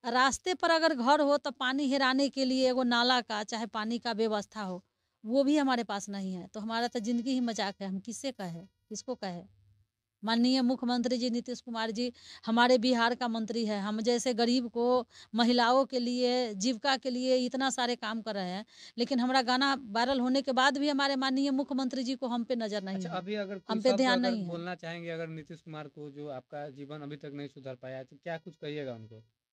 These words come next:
Speaker 1: क्या कहे उनको हम? आँख से देखते हुए भी वो देख रहे हैं हमारी स्थिति, अ, इतना गा-, मतलब आप जैसे मीडिया वाले भाई, अ, सारा रिकॉर्ड ले गए, हमारे जीवनी ले गए, हमारी बातों को उनको तक पहुँचाए, क्या वो नहीं देखे?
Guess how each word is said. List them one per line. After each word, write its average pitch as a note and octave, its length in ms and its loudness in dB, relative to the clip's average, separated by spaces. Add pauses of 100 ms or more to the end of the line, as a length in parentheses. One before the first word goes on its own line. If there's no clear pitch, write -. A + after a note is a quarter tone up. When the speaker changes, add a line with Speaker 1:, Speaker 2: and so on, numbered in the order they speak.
(200)
Speaker 1:
क्या D#4 220 4
कहे D#4+ 220 2
उनको G#3+ 320 0
हम? F3+ 300 -6 (1300)
आँख A#3 220 2
से D4 140 2
देखते C4 340 2
हुए D4+ 240 2
भी C#4+ 440 2
वो B3+ 520 4
देख C4+ 260 2
रहे C#4+ 140 0
हैं A#3+ 220 0
हमारी A#3 360 -2
स्थिति, A#3+ 440 -6 (600)
अ, A#3 200 2
इतना B3+ 360 4
गा-, A#3+ 480 2
मतलब A#3 300 0
आप A#3+ 200 2
जैसे B3 280 4
मीडिया A#3+ 260 2
वाले A#3 180 2
भाई, A3+ 300 0 (380)
अ, A3 140 0
सारा A#3+ 260 4
रिकॉर्ड A#3 420 2
ले A3 180 2
गए, G#3+ 160 0
हमारे G#3+ 320 0
जीवनी G#3+ 360 0
ले A3 180 2
गए, G3 180 -2
हमारी G3+ 400 -2
बातों G3+ 360 0
को B3+ 140 -2
उनको A#3 300 -2
तक A#3+ 260 -8
पहुँचाए, A3+ 320 -2
क्या A3 200 -2
वो A#3+ 100 0
नहीं A#3 220 2
देखे? A3 360 -4